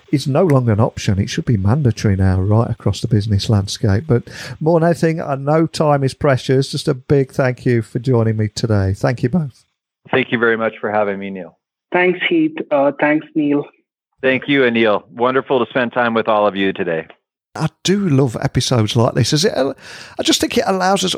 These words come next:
Speaker 1: all to hear how companies are working together on mutual goals rather than battling against each other for their own interests.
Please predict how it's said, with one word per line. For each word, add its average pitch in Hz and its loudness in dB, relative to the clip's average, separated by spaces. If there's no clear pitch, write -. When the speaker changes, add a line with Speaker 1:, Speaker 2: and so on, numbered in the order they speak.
Speaker 1:
all 214 -2
to - -2
hear 147 2
how 143 -2
companies 156 -2
are 160 -4
working 131 -2
together 196 0
on 175 0
mutual 214 0
goals 113 2
rather 165 2
than 123 -2
battling 127 -2
against 123 0
each - -2
other 104 2
for 127 -2
their 113 2
own 120 2
interests. 127 -2